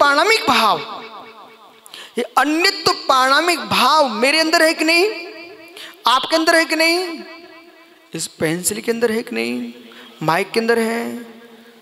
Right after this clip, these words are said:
जितने यहाँ बैठे सबके पास है। इस पाणाम से कोई अछूता नहीं है, इसके बल पर ही ये पेन इस माइक से पृथक है।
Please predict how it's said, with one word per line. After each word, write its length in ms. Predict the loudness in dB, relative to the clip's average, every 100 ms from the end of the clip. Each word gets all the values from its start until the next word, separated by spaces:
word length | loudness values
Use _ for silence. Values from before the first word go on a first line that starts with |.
| -20 -20 _ -16
जितने 420 | -6 -6 -2 2
यहाँ 200 | 2 2
बैठे 260 | 2 0 -2
सबके 300 | -4 -6 -2
पास 340 | 0 0 0
है। 260 | -2 -6 -12 -18 -20 -20 -20 -20 -20 -20 -20 _ _ _ _ -20 -6 0
इस 180 | 0 0 -6 0
पाणाम 380 | 0 2 0 -2
से 140 | -8
कोई 200 | -4 -6 -4
अछूता 340 | -4 -2 -2
नहीं 160 | -2 -2
है, 320 | -4 -10 -14 -20 -20 -20 -20 -20 -20 -20 -20 -16 -4
इसके 440 | 0 0 0 -2 -2
बल 220 | -2 -4
पर 220 | -2 -4
ही 260 | -2 0 0 -2 -8 -16 -20 -20 -20 -20 -20 -20 -6
ये 80 | -6
पेन 560 | -6 -2 2 2 0 -4 -8
इस 180 | -6 -4
माइक 340 | -2 -4 -4
से 160 | -4 -4
पृथक 380 | -4 -4 -4 -4
है। 280 | -4 -6